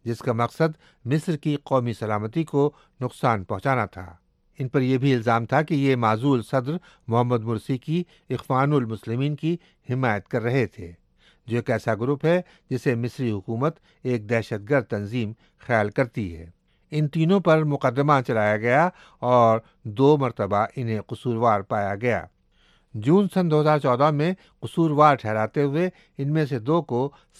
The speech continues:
سات سال قید کی سزا سنائی گئی، جبکہ ایک کو دس سال کی سزا ہوئی۔ نامکمل شہادت کی بنا پر ایک اپیل کورٹ نے دوبارہ مقدمہ چلانے کا حکم دیا۔ یہ مرحلہ جنوری سن دو ہزار پندرہ میں شروع ہوا۔ ان تینوں کو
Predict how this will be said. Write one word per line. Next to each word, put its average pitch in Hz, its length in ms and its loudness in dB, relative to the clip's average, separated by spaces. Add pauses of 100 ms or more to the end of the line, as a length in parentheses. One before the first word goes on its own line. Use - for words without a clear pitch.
سات 151 220 4
سال 131 260 -2
قید 120 260 -2
کی - 120 -14
سزا 104 320 -8
سنائی 104 300 -6
گئی، 147 240 0 (240)
جبکہ 156 280 0
ایک 170 200 4
کو 156 160 2
دس 139 240 0
سال 147 180 2
کی 113 220 -6
سزا 104 260 -6
ہوئی۔ 101 340 -4 (640)
نامکمل 175 540 2
شہادت 156 400 0
کی 139 120 -4
بنا 123 220 -2
پر 165 220 -2 (260)
ایک 131 240 -2
اپیل 170 320 0
کورٹ 123 340 -6
نے 143 80 -4
دوبارہ 117 460 2
مقدمہ 117 540 -2 (180)
چلانے 110 340 -2
کا 117 200 -4
حکم 131 220 -8
دیا۔ 117 240 -2 (640)
یہ 170 160 6
مرحلہ 139 340 2 (100)
جنوری 127 480 0 (300)
سن 139 200 -2
دو 139 120 2
ہزار 123 200 0
پندرہ 113 340 -2
میں 113 160 -4
شروع 110 280 -8
ہوا۔ 113 300 -2 (500)
ان 135 160 -6
تینوں 175 300 0
کو 139 260 -2